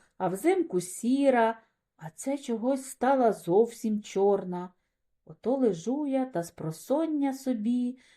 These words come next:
це все метикую. Коли прислухаюсь, коло мене близько щось дзюрчить, неначе потічок або течія тече по камінцях. Кап, кап, ляп, дзюр, дзюр.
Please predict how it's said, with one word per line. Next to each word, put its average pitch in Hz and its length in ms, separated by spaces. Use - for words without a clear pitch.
це 226 260
все 208 360
метикую. 196 840
Коли 240 420
прислухаюсь, 233 1120
коло 196 260
мене 320 300
близько 190 840
щось - 540
дзюрчить, 180 840
неначе 160 520
потічок 247 760
або 170 220
течія 233 840
тече 226 340
по 220 160
камінцях. 214 960
Кап, 262 560
кап, 240 720
ляп, 240 760
дзюр, 254 720
дзюр. 254 640